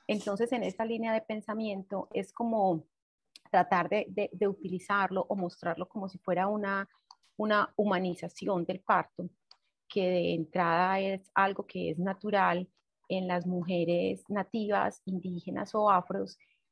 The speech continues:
Ellas, o sea, son miradas totalmente diferentes. Ellas lo hacen de una manera muy natural, muy, muy cercana con su cultura, no, no en una forma tan medicalizada.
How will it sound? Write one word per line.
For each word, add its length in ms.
Ellas, 400
o 80
sea, 200
son 340
miradas 400
totalmente 600
diferentes. 640
Ellas 240
lo 160
hacen 320
de 100
una 180
manera 260
muy 160
natural, 600
muy, 500
muy 200
cercana 720
con 160
su 180
cultura, 580
no, 280
no 160
en 80
una 160
forma 280
tan 260
medicalizada. 1000